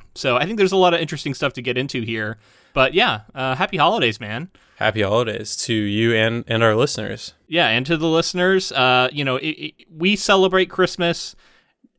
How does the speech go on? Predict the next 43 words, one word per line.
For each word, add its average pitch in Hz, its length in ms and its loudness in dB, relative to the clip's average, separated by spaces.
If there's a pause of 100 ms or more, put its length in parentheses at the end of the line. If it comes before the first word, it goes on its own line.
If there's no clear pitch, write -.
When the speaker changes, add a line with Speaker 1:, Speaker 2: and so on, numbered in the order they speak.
(120)
Speaker 1:
I 160 240 2
celebrate 165 500 2
it 160 100 2
in 131 240 -2
a 123 200 -2
way 143 240 2
that 131 120 0
is 117 120 -6
basically 135 640 0
a 131 60 2
religious, 127 600 -2
I, 117 360 -2
almost 131 340 -6
more 135 140 0
like 131 120 2
a 156 40 6
Speaker 2:
Yeah. 113 120 0
Speaker 1:
Yuletide, 139 720 2
you 120 200 0
know. 120 260 0 (200)
<laughs> 156 220 -10
Speaker 2:
Very 127 240 4
pagan. 117 600 4
I'm 120 140 0
very 120 220 4
pagan. 110 460 2
Speaker 1:
I - 60 2
haven't 240 300 2
gone 202 220 2
through 196 200 2
the 175 80 4
process 151 520 2
of, 139 140 2
like, 123 300 0
stripping 196 400 0
all 175 180 6
of 160 100 2
my 147 160 2
Christmas 160 460 0
decorations 139 960 0 (320)
from 139 340 0
their, 120 520 2 (160)
cr-, - 200 -6